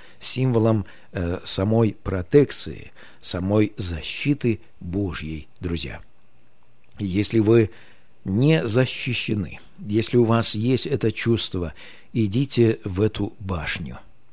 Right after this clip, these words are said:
Идите в эту башню. Башней является сам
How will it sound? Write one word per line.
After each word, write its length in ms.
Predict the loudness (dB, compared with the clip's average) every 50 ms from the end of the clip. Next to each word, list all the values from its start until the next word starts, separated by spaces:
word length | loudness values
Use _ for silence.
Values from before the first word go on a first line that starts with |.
| -18 -18 -16 -16 -14 -6
Идите 480 | -2 0 2 4 4 4 2 2 0 -2
в 80 | 0
эту 180 | 0 0 0 -2
башню. 480 | -2 -2 -2 -4 -6 -8 -10 -12 -14 -14 -16 -16 -16 -14 -12
Башней 720 | -10 -6 -4 0 0 0 0 0 0 0 0 0 0 -2 -6 -8
является 680 | -6 -4 -2 0 0 0 0 0 -2 -4 -6 -6 -6 -6 -6
сам 420 | -6 -4 -2 -2 -2 -2 -4 -6